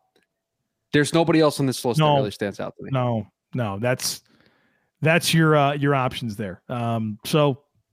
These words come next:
Speaker 2: there you have, I mean, a lot of good players, right? I mean,
Speaker 1: Lots
Speaker 2: like,
Speaker 1: of
Speaker 2: we,
Speaker 1: good players,
Speaker 2: we
Speaker 1: man.
Speaker 2: didn't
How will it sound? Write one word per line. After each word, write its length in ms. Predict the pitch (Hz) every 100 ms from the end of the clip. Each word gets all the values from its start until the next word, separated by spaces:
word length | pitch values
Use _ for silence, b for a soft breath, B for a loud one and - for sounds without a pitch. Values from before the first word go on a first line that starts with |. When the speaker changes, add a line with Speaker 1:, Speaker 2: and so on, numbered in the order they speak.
| _ -
Speaker 2:
there 100 | 220
you 60 |
have, 140 | 220 175
I 40 | 190
mean, 40 | 180
a 20 |
lot 140 | 214
of 60 | 262
good 140 | 254
players, 320 | 240 277 175 127
right? 160 | 175
I 120 | 165 170
mean, 100 | 143
Speaker 1:
Lots 100 | 147
Speaker 2:
like, 120 | 151
Speaker 1:
of 40 |
Speaker 2:
we, 80 | 190
Speaker 1:
good 80 | 170
players, 260 | 107 95 -
Speaker 2:
we 60 |
Speaker 1:
man. 60 |
Speaker 2:
didn't 40 | 269